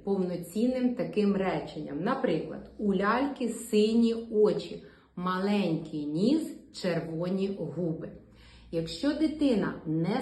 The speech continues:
спроможна сказати настільки поширене речення, е, в комплекті тут ідуть підготовча робота.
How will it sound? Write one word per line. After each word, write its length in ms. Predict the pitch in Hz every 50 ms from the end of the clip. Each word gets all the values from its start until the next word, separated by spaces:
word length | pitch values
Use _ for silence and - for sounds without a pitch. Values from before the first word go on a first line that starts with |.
| - - -
спроможна 760 | - 311 320 320 302 277 247 220 190 180 - - 208 190 190
сказати 640 | 190 - - 214 208 190 202 202 202 202 202 214
настільки 640 | 208 202 202 202 202 - - 214 202 202 202 - 208
поширене 640 | 202 - 208 202 - - 214 202 202 202 196 202 202 202 202 190
речення, 380 | 190 196 196 - 208 196 185 180
е, 720 | - - - - - - - - - - - - - 247
в 460 | 190 190 180 165 165 165 - - -
комплекті 840 | - 302 302 285 285 - 190 185 175 165 160 160 156 - - - 240 233
тут 360 | - - 285 285 277 - -
ідуть 460 | 226 196 196 202 202 202 - - -
підготовча 960 | - 359 370 392 370 320 294 330 - - - 233 226 226 226 - - 226 214
робота. 600 | 202 202 196 - 175 180 175 156 - - - -